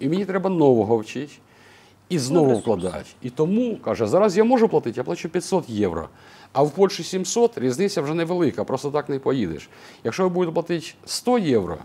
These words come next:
Speaker 1: вони поїдуть, я залишуся ні з чим. Це усвідомлення приходить уже до бізнесу. І якщо держава створить такий податковий режим, коли не треба платити хабарі чиновникам, повірте мені, кожний підприємець, якщо є вибір, заплатити йому податок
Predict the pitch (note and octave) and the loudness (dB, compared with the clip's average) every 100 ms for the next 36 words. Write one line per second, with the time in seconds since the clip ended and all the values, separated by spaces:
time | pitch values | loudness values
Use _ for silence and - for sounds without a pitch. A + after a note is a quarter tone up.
0 | - B2 F3 E3 E3 F#3 D3 C3+ B2 B2+ | -2 0 0 0 -2 -2 -4 0 0 2
1 | D3 D3 B2+ B2+ C#3+ - G2+ E2 - - | 0 -2 -6 -8 -8 -8 -8 -8 -14 -20
2 | - - _ - - F#3 E3 D3+ D3+ G3+ | -20 -20 _ -2 4 4 2 -2 -2 0
3 | F3+ D3+ C3 - F3+ C3+ G#2+ A2 G2+ G2+ | 0 -2 -4 -2 0 0 -2 -4 -2 -4
4 | G#2+ E2 D#2 - - - _ - - - | -4 -6 -10 -12 -16 -20 _ -20 -20 -20
5 | - - - B2 C3 F3 D#3+ D#3 F3 D3+ | -20 -20 -10 -2 -2 0 -2 0 2 2
6 | A2 - D3 D3 - - D3 C3 A#2+ - | 0 0 0 0 -2 -6 -4 -2 -2 -2
7 | B2+ B2 B2 G#2+ G2+ E2 A#2 B2 B2+ D#3+ | 0 2 2 0 -2 0 -2 0 2 2
8 | D3 C3+ C#3 C3+ A#2+ A2+ A#2 A2+ A#2+ G2+ | 2 0 -8 -4 -2 0 0 -2 -2 -2
9 | E2 D2 - - _ _ _ - - - | -4 -10 -18 -20 _ _ _ -20 -20 -4
10 | B2+ F#3 E3 C#3 A2 E3 D3+ D3 C#3 C3+ | 0 0 0 -2 -2 -2 -2 -2 -4 -4
11 | D3+ G#3 G3+ G#2 - - - D3+ D3+ D3 | -2 0 -2 -2 -8 -10 -6 -2 2 4
12 | C3+ F#2+ D2+ D2+ - - - - _ F#2+ | 4 2 -4 -8 -18 -20 -20 -20 _ -4
13 | A2+ C#3 D3+ F3+ D3 C#3 C#3 C3+ C#3+ D3+ | -2 0 0 -2 -4 -2 0 0 -2 0
14 | A3+ A#2+ G2+ - | 0 0 -6 -14